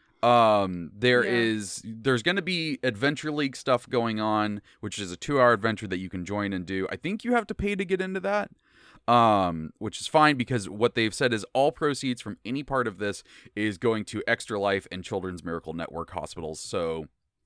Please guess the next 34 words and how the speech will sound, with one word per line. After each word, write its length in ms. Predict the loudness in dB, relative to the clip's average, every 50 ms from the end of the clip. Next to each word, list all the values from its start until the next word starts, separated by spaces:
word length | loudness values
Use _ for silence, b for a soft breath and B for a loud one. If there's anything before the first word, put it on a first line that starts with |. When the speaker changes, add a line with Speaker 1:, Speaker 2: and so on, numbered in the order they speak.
| _
Speaker 1:
fantastic 540 | -4 -2 -2 -2 -2 -4 -4 -4 -6 -8 -6
work 240 | -6 -6 -6 -6 -4
there. 240 | -2 -2 0 -2 B B B B B
There's 240 | B -2 0 0 0
also 340 | 2 2 2 2 2 2 0
a 80 | -2 -2
shirt 380 | -4 -4 -2 0 0 0 0 0
that 140 | -2 -2
you 140 | -2 -2 -4
can 240 | -4 -6 -6 -6 -2
get 240 | 0 0 0 -2 -2
that 200 | -4 -4 -4 -6 -6
will 180 | -4 -4 -4
go, 340 | -2 -2 -2 -2 -2 -2 -4 -6
that 160 | -8 -8 -8
will 80 | -8 -10
support 320 | -12 -12 -8 -6 -6 -4
Extra 320 | -4 -4 -6 -6 -6 -6 -2
Life. 260 | 0 0 0 0 -2 B B B B B -2
Uh, 220 | 2 2 4 4
and 320 | 2 2 2 0 0 0 0
it, 200 | 0 -2 -2 -2
funny 280 | 0 0 2 2 2
enough, 240 | 2 2 2 0 2
has 240 | 2 0 0 0 -2
three 200 | -6 -6 -6 -4
kobolds 460 | -2 0 0 2 2 2 0 0 0
in 100 | -2 -4
a 40 | -4
trench 300 | 0 0 0 0 0 0
coat. 220 | 2 2 2 2
So 220 | 0 0 2 2 4
Speaker 2:
Yes. 100 | 4 6
Speaker 1:
podcast, 520 | 6 4 4 4 4 4 4 4 4 0